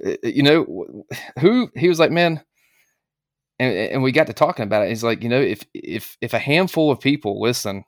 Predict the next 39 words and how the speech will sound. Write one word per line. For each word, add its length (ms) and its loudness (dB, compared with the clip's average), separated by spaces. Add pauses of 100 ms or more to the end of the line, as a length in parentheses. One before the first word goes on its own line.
every 260 -2
week, 420 -4 (640)
then, 460 -4 (320)
then 320 -2
it'll 120 -2
be 100 4
worth 280 0
it, 200 -10
and 120 -8
we'll 160 0
keep 200 -6
doing 280 -4
it." 100 -12
You 80 -12
know, 140 -10
it's 140 -12
not 140 0
about 300 2
necessarily, 760 -8 (500)
um, 380 -4
having, 440 -4 (420)
you 120 -12
know, 200 -10 (200)
the 80 -8
most 300 0
followers. 500 2
It 80 -4
was 120 -6
just, 320 -8 (380)
we 100 -4
love 220 4
talking 300 8
about 180 6
hunting. 380 0 (420)
Um, 460 -6
we 120 -4
love 340 2
talking 340 2
about 480 2